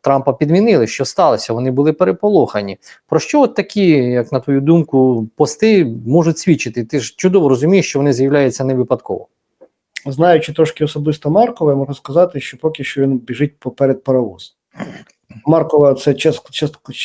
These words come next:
Speaker 2: час, е, значно буває часто, тому що він намагається предугадати російською думки свого господаря.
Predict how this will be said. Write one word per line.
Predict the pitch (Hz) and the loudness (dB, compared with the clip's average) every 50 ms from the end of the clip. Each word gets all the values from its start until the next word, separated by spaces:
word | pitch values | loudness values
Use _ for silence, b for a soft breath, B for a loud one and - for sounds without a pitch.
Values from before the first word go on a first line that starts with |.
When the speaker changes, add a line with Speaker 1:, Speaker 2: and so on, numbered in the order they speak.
| - - | -10 -8
Speaker 2:
час, | - - - 165 156 - - | -6 -4 -2 -2 -4 -2 0
е, | 180 156 151 143 143 139 135 135 131 | 2 4 4 4 4 4 2 2 0
значно | 127 120 131 151 196 185 160 - - 143 | -2 0 2 2 2 2 2 0 -2 -4
буває | 127 120 131 151 214 254 254 233 208 165 - - - _ _ | -2 -2 0 2 2 4 4 4 4 2 0 -2 -8 _ _
часто, | - - 151 131 120 - - _ 131 - _ b b b b b b b b b _ | -2 0 0 0 0 -2 -10 _ -20 -20 _ b b b b b b b b b _
тому | - 127 139 151 | -4 -2 0 0
що | 143 - - 143 | 0 -2 -2 0
він | 131 147 170 165 | 2 2 4 4
намагається | 151 147 143 147 156 151 147 147 - 147 139 - - _ | 4 4 4 4 4 2 2 0 -2 -4 -4 -4 -8 _
предугадати | - 156 170 160 151 190 165 127 160 160 156 175 - - - - - - _ _ _ _ - | 0 0 2 4 4 4 4 4 2 2 2 2 0 0 -2 -6 -14 -20 _ _ _ _ -10
російською | 117 131 123 - - 196 202 196 - - - 143 135 131 120 B B B B B B _ | -8 -8 -6 -4 -2 -4 -4 -4 -4 -4 0 2 2 2 0 B B B B B B _
думки | - 127 139 180 180 170 - 147 | -4 0 0 2 2 0 -2 -2
свого | 143 - 131 131 135 139 135 131 | -2 0 0 2 4 4 4 4
господаря. | 123 131 127 - - - 87 82 - - | 2 -2 -4 -8 -12 -16 -16 -16 -16 -20